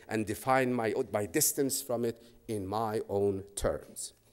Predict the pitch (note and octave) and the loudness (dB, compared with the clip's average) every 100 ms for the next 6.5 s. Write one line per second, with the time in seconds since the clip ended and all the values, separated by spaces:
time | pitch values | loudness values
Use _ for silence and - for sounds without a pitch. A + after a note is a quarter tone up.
0 | - _ _ _ _ _ _ _ _ _ | -20 _ _ _ _ _ _ _ _ _
1 | _ _ _ _ _ _ _ _ _ _ | _ _ _ _ _ _ _ _ _ _
2 | _ _ - F3+ - B3+ A3 G#3+ - - | _ _ -6 0 2 2 2 0 0 -2
3 | - E3 - F3 E3 - F3+ E3 - D3+ | -6 -8 -6 -4 -4 -2 -2 -2 -2 2
4 | G3 A3+ - C#3+ D3+ D3 C#3 C#3+ - G2 | 2 2 0 -2 0 4 4 4 0 -4
5 | E2+ - _ _ _ _ _ _ _ _ | -6 -16 _ _ _ _ _ _ _ _
6 | - - C3 A2+ | -12 0 4 4